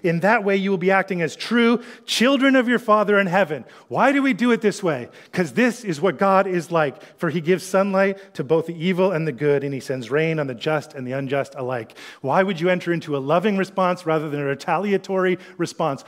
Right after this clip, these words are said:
Why be creative and come up with a third way? 'Cause that's what God does. He's gracious and loving to good people and to bad people, 'cause he crushes the categories and he offers that to those people and lets them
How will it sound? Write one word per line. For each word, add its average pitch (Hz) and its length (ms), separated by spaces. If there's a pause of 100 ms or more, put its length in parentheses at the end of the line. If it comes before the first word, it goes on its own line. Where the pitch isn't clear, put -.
(120)
Why 185 220
be 214 160
creative 196 580
and 165 100
come 196 200
up 185 180 (100)
with 185 160
a 185 60
third 254 400
way? 247 220
'Cause - 320
that's 165 220
what 143 100
God 143 300
does. 117 180
He's 117 180
gracious 143 480
and 131 120
loving 131 300 (200)
to 151 140
good 165 240
people 220 260
and 214 80
to 190 80
bad 160 300
people, 139 240
'cause 131 160
he 139 80
crushes 185 360
the 160 100
categories 147 540
and 139 100
he 143 40
offers 160 380
that 160 180 (220)
to - 100
those 160 240
people 180 300
and 147 160
lets 185 200
them 170 300